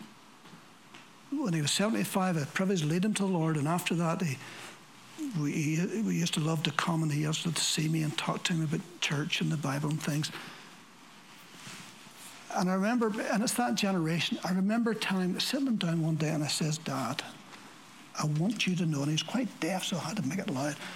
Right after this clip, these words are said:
"I want you to know I really love you." And he didn't know what to do. It was that old generation that never got that. And he just sat there and looked at me as if to say, <laughs> "What do I do?"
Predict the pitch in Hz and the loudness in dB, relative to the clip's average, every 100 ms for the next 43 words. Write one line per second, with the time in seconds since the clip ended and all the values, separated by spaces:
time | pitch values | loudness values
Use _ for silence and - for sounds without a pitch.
0 | - 156 160 220 214 254 240 208 151 139 | -4 0 4 4 2 2 2 2 4 2
1 | 147 - - - - 165 180 165 160 160 | 2 -2 -8 -14 -8 -2 2 2 4 4
2 | 165 170 330 190 160 180 202 214 170 127 | 2 0 -2 0 2 2 2 2 2 0
3 | - - - - 127 - - 202 208 214 | -4 -12 -4 -2 -2 -8 -6 0 0 2
4 | 262 214 226 175 160 170 - 208 - 302 | 2 2 2 2 0 0 -2 -2 0 2
5 | 247 - - - - - - - - - | 2 -2 -10 -12 -10 -8 -8 -12 -12 -12
6 | - - - - - 262 247 208 233 226 | -12 -12 -12 -14 -8 -2 0 2 2 4
7 | 208 180 196 196 202 254 220 262 208 - | 2 2 2 2 2 2 2 0 0 -2
8 | - 262 226 240 214 254 294 - 151 131 | -2 2 2 2 2 2 0 0 0 0
9 | - - - - - - - - - - | -4 -10 -16 -18 -18 -18 -18 -16 -16 -18
10 | - - - - - 320 269 269 220 - | -20 -20 -20 -20 -4 0 2 2 0 0
11 | 202 247 247 208 190 254 220 233 180 175 | 2 2 2 2 2 2 0 2 2 2
12 | 160 190 196 185 185 - - - - - | 0 0 2 2 0 -4 -8 -10 -8 -8
13 | 240 254 208 - 208 190 196 214 233 262 | -2 -2 0 0 0 0 0 0 0 2
14 | 269 240 226 175 311 294 | 4 4 4 4 4 2